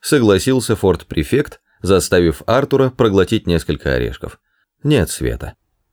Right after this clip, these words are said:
«Если я спрошу, где мы находимся», безжизненно произнёс Дент,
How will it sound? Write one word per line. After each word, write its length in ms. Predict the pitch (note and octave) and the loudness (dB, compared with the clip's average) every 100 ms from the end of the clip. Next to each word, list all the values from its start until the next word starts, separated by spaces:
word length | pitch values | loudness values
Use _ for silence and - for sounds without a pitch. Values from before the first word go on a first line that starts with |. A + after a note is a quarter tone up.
| _ _ _ | _ _ _
«Если 480 | E2+ F#2+ G2+ - G#2 | -2 2 0 2 2
я 200 | G#2 G2+ | 4 2
спрошу, 440 | - G#2+ G2+ A#2+ | 0 -2 0 -2
где 200 | G2+ A2+ | 0 2
мы 100 | G#2 | 2
находимся», 760 | G#2+ A2+ - F2 D2+ C#2 C#2 - _ _ _ - | 0 -2 0 0 0 -2 -6 -8 _ _ _ -4
безжизненно 800 | D2+ C#2+ C2+ F2 A#2 G#2 G2+ F#2 | 0 0 0 2 2 2 0 2
произнёс 600 | F2+ F2 D2+ D#2 C#2+ B1+ | 2 2 2 0 0 -2
Дент, 360 | B1 A1+ - | -4 -4 -10